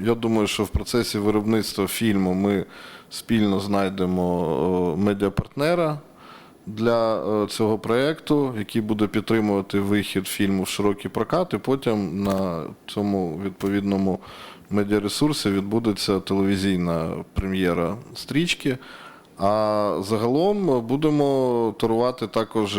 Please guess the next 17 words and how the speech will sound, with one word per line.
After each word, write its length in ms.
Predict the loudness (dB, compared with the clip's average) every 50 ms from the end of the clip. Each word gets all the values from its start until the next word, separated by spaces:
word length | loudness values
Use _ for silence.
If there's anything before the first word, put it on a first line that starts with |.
| 0 0
шлях 560 | 0 0 2 2 2 2 2 0 -4 -8 -8 -4
на 280 | 0 0 2 2 0
інші 440 | 0 0 0 2 2 2 2 2 2
ринки. 500 | 2 4 2 2 0 -2 -2 -2 0 0
У 80 | 2 2
нас 200 | 2 2 0 0
вже 240 | 0 0 0 0
з'являється 600 | 2 2 2 2 4 4 2 2 0 -2 -4 -8 -8
певний 440 | -2 0 0 0 0 0 -2 -2 -2
досвід 420 | 0 0 0 0 -2 -4 -8 -8
в 60 | -6
цьому 280 | -4 -2 -2 0 -2 -2
плані 400 | 0 0 2 2 0 -2 -4 -6 -8 -12 -16 -18 -18 -18 -20 -20 -20 -16 -6 -2
інших, 580 | 0 0 2 2 2 0 0 0 -2 -4 -4
е, 40 | 0
е, 800 | 0 2 2 4 4 2 2 2 0 0 0 0 2 2 0 0 -2 -4
продюсерів, 840 | -4 -4 -2 -2 0 0 0 -2 0 0 0 2 2 2 0 -2